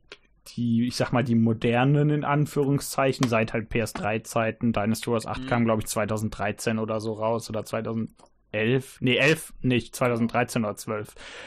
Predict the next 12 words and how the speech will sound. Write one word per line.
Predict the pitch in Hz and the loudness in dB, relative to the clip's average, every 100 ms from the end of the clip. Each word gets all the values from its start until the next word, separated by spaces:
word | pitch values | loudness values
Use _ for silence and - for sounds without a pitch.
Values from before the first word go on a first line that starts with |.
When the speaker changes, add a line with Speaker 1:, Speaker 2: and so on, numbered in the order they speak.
| - - | -18 -10
Speaker 1:
Äh, | - 127 131 127 80 | 2 4 4 0 -4
halt | 120 135 | 0 2
so | 120 | 4
ein | 135 | 2
bisschen, | 127 120 139 127 | 4 2 2 4
bisschen | 123 135 127 | 2 4 4
modernere, | 120 117 110 117 117 110 117 - - - _ | 4 4 4 4 4 2 0 -2 -16 -20 _
äh, | - 117 113 | 0 2 4
denn | 117 113 113 | 4 4 4
die, | 113 113 | 4 2
die, | 107 117 113 113 110 | 4 4 6 4 2
die, | 113 110 107 107 | 0 -2 -2 -6